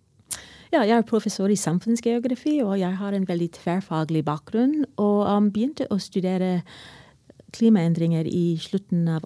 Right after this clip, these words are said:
åttitallet, og, um, var veldig nysgjerrig om sammenheng mellom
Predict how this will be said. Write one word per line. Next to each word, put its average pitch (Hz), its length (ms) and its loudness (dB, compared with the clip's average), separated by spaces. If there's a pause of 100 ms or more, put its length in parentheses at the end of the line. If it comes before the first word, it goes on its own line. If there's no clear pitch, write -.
åttitallet, 170 880 -4
og, 190 420 2
um, 196 320 2 (400)
var 202 140 0
veldig 262 300 0
nysgjerrig 196 680 0
om 170 420 -2
sammenheng 175 640 -2
mellom 165 600 -2